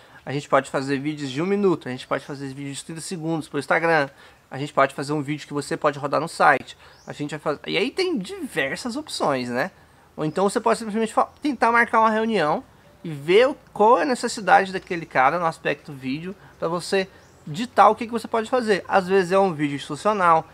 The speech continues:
às vezes é só um, vídeos rápidos pro Instagram que ele precisa. Se a pessoa não souber o que ela quer, você já pode sugerir um vídeo parecido com o que você fez. É um vídeo de um minuto? É um vídeo de trinta segundos? Depende do que você vai apresentar como portfólio.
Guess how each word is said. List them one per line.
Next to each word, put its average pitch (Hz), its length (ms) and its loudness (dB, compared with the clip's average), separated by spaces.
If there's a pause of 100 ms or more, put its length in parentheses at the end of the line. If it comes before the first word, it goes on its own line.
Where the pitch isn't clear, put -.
(240)
às 143 280 6
vezes 180 420 2
é 165 100 4
só 196 280 2
um, 165 80 -4 (100)
vídeos 160 380 -8
rápidos 151 460 6
pro - 120 -12
Instagram 147 500 0
que 143 140 -10
ele 135 100 -4
precisa. 156 680 -10
Se - 160 2
a 226 60 4
pessoa 247 340 8
não 226 160 6
souber 185 420 6
o 156 60 2
que - 100 -4
ela 135 140 4
quer, 180 480 0
você 156 300 -4
já 202 100 2
pode 202 260 2
sugerir 220 720 -2 (400)
um 214 180 -2
vídeo 190 280 -2
parecido 226 560 0
com 220 100 -8
o 196 40 -6
que 214 60 -8
você 208 240 0
fez. 175 520 0
É 170 100 2
um 208 100 2
vídeo 170 200 -2
de 147 60 -4
um 143 40 -2
minuto? 160 460 2
É 151 60 4
um 165 40 0
vídeo 170 180 -6
de 160 60 -14
trinta 156 160 -12
segundos? 156 600 -2
Depende 202 440 0
do 208 100 -8
que - 80 -16
você 214 280 -2
vai 202 100 2
apresentar 214 640 2
como 208 220 -4
portfólio. 135 640 0